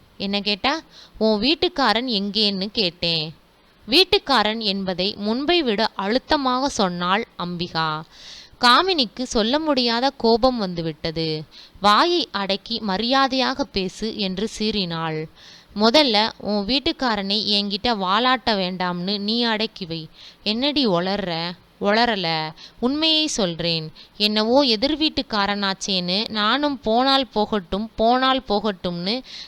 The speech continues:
தண்ணீர் தெளிச்சிட்டு போயிட்டு இருந்தேன். எல்லாம் அத்துமீறி போச்சு. இதை பாத்தியா?"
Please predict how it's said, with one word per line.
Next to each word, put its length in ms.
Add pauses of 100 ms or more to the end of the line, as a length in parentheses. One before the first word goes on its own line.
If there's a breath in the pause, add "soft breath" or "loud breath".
(140 loud breath)
தண்ணீர் 480
தெளிச்சிட்டு 640
போயிட்டு 340
இருந்தேன். 500 (260 loud breath)
எல்லாம் 520
அத்துமீறி 640
போச்சு. 540 (260 loud breath)
இதை 260
பாத்தியா?" 760